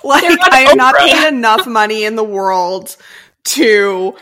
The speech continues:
Speaker 1: respond to a tell-all interview with Oprah. Like, it's just not <laughs> happening.
Speaker 2: Like, who do we get to, like, interview us on our counterpoint? Like, I don't know. If,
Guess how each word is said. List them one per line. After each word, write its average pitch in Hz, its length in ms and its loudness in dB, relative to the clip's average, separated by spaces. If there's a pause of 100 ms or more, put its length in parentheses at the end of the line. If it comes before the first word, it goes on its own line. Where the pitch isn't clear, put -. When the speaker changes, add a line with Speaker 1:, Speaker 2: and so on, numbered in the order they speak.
(140)
Speaker 1:
respond 214 720 -4
to 214 140 -4
a 226 60 2
tell-all 175 480 -4
interview 160 440 -12
with - 140 -10
Oprah. - 520 -8
Like, - 260 -2
it's - 340 -2
just 320 400 -6 (260)
not 214 380 -2
<laughs> - 0 -
happening. 262 640 -6 (400)
Speaker 2:
Like, 403 200 0
who 320 200 -2
do 349 140 -2
we 330 120 -2
get 269 260 -2
to, 311 80 -2
like, 269 200 0
interview 247 440 -2
us 240 180 -2
on 240 140 -4
our 208 120 -4
counterpoint? 208 800 -4
Like, 190 440 -6
I 202 100 0
don't 208 160 -2
know. 202 200 4
If, 185 160 0